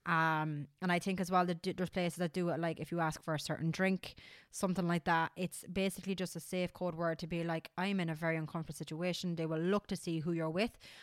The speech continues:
and then they will either get a bouncer or something like that to remove that person, or they will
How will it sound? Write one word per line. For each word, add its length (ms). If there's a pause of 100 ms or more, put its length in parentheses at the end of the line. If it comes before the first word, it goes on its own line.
(100)
and 140
then 180
they 140
will 180
either 280
get 260
a 60
bouncer 440
or 60
something 220
like 80
that 160
to 100
remove 240
that 160
person, 380 (120)
or 440 (340)
they 180
will 300